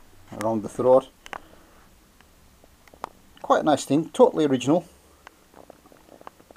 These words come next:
So that's the World War Two U S Army sleeping bag, and it, it all rolls up, and you've got the U S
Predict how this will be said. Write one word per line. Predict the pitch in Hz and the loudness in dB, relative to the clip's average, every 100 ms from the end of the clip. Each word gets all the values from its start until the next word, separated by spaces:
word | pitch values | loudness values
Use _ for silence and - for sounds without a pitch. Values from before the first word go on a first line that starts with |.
| _ - _ _ _ _ - _ | _ -20 _ _ _ _ -20 _
So | - - | -14 -12
that's | 143 | -8
the | 139 | -6
World | 156 185 160 | -2 -2 -2
War | 156 147 | -4 -4
Two | - 113 131 156 - - - - - - - - | 0 -2 -2 -8 -20 -20 -20 -20 -20 -20 -20 -10
U | 139 160 | -2 0
S | 143 | 0
Army | 131 123 113 143 - - - - - - - - - | -2 0 0 -2 -4 -20 -20 -20 -20 -20 -20 -20 -20
sleeping | - 165 170 147 | -6 -6 -4 0
bag, | 117 98 - | 0 -2 -8
and | 110 | -6
it, | - - - - - - | -6 -6 -20 -20 -14 -10
it | - | -2
all | 135 120 | 0 2
rolls | 123 127 123 117 | 4 4 4 2
up, | 131 - - - - - - - - - - - - - - - - - - | -2 -4 -16 -20 -20 -20 -20 -20 -20 -20 -20 -20 -20 -20 -20 -20 -20 -20 -14
and | - 110 | -8 -6
you've | |
got | 101 - | -6 -6
the | 101 | 0
U | 117 113 | 2 2
S | - - | 0 -10